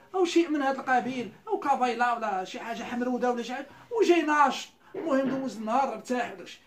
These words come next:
هذا هو ال-، الولاعه هي ترتاح فيها. نوصيك يا اخي، الولاعه سواء كان عندك صديق وما كترتاحش معاه في الولاعه،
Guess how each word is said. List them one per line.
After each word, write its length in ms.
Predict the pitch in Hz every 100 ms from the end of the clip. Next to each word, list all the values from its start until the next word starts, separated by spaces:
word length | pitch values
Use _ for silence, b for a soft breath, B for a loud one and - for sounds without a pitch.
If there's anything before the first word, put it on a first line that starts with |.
| b
هذا 200 | 359 392
هو 160 | 359
ال-، 120 | 392 - B
الولاعه 300 | 294 339 339
هي 160 | 294 330
ترتاح 340 | 349 - 220
فيها. 260 | - - - _ _ _ b b
نوصيك 380 | 381 - 370 330
يا 140 | 254
اخي، 140 | 202 - _ _ -
الولاعه 520 | 285 381 370 208 - - -
سواء 320 | - 330 339
كان 160 | 294 302
عندك 200 | 294 -
صديق 380 | - 311 247 240
وما 120 | 240
كترتاحش 420 | 294 294 330 285
معاه 160 | 285 277
في 60 |
الولاعه، 440 | 320 311 339 370